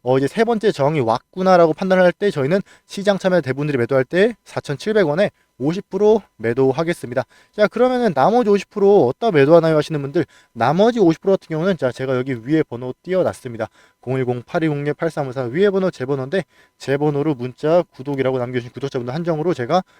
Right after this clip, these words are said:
보내드리고 있습니다. 특히 이렇게 스맥 같은 경우가, 어, 저는 이런 종목을 볼 때 특히 시초가나 아니면 종가 베팅 이런 거보다는, 어, 장중에, 대부분 이게 장중에 매수를 하는 게 특히 중요하기 때문에,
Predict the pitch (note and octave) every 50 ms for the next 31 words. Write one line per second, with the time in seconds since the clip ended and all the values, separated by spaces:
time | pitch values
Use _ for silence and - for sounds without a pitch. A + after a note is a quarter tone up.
0 | _ _ _ - A#2 B2+ C#3+ D#3 D#3+ D3+ - C3 A#2+ B2 B2 D#3 E3 E3 D3 A#2
1 | - - - C#3 B2+ A#2+ A#2 A#2 - - A#3+ - _ - G3+ F#3 F3 - D3+ C3+
2 | - - A3 C4 C#4+ - C4+ - - A3+ G3+ F3 F3 D#3 C#3 A#2 D3+ F3 F#3+ C#3+
3 | - _ _ _ _ - E3 E3+ F3 F3 F3 E3 - - F3 G#3+ G3 C#3 D#3 G#3
4 | B3 B3 B3+ B3 A#3+ A3+ G#3+ G#3 F#3+ - D3+ C#3+ - - D3+ D3+ D3 - - -
5 | - G3+ F3+ - - - _ - - C#4 - _ - A#3 A3+ A#3 A#3 A#3 A#3 A3+
6 | A3+ A3+ A3 A3 A3 G3+ D3+ C#3 D#3+ E3+ E3+ - - C#3+ D#3+ D#3 G#3+ G#3 G3+ -
7 | - C#3 B2 C#3 F3 G3+ G3 F#3+ F3 D#3+ C#3+ D3+ F#3+ A3+ F3+ G#2+ - _ - C3
8 | C3 - - - C3 D3 E3+ F#3 A3 A#3+ A#3+ D3+ G2+ - _ _ _ _ _ _
9 | _ - D#3 F3+ A#3 B3 B3 A#3+ G#3 G3 F#3 F#3+ - - - C#3 D3 F3 G3 A#3
10 | B3 B3 A#3 F3+ C#3+ C#3 - F3 E3+ E3 D#3+ D#3 - - - F3+ - D3+ D3+ D3+
11 | - C#3+ C3+ D#3 F#3+ F3